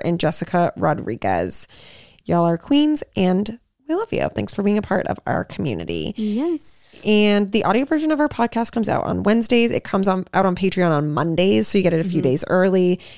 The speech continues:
Speaker 1: And then the video version of the podcast comes out on Thursdays over on YouTube. So make sure that you're subscribed there. Make sure that you are rating and reviewing the pod. And that's basically it.
Speaker 2: Yeah.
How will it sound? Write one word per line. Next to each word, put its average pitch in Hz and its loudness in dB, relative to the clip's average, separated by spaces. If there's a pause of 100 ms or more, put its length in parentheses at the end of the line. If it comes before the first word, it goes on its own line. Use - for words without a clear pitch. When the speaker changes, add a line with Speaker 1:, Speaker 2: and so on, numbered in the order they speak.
(140)
Speaker 1:
And 202 4
then 190 4
the 180 0
video 196 4
version 170 4 (140)
of 156 2
the - -2
podcast - -2
comes 143 -4
out - -2
on 117 -2
Thursdays 170 0
over 151 -8
on 135 -2
YouTube. 180 -2
So 170 0 (420)
make 202 -2
sure 202 0
that 190 2
you're 170 -2
subscribed - -6
there. 285 4
Make 196 -2
sure 175 2
that 160 0
you 175 -2
are 143 0
rating 208 0
and 170 0
reviewing 180 0
the - -2
pod. 156 -4
And 120 -4 (680)
that's 202 -6
basically 262 -4
it. 277 -6
Speaker 2:
Yeah. 214 -4